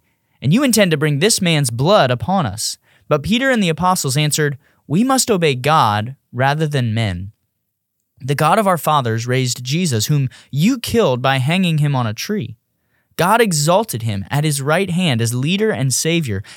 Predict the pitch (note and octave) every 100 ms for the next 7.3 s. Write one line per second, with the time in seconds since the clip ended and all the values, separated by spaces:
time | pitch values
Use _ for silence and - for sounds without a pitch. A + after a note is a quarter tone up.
0 | - F3 G3 F3+ E3+ - C4 B3+ B2+ A2
1 | - - D#3+ G#3 A3 A3 A3 - B2+ B2+
2 | B2+ E3 F3+ E3+ E3 - G#2+ G2 G#2 -
3 | _ _ _ - G2+ G#2 C#3+ E3+ G3 A#3+
4 | E3 A#2+ G#2+ G#2+ G2+ F2+ - F#2 E2+ D3+
5 | - A#3 C4 A#3+ G#3 F3+ G3+ F#3 - A3+
6 | C3 A2 D3+ C#3+ D#3 E3+ F3+ C#3 C3+ A#3
7 | E3 B2+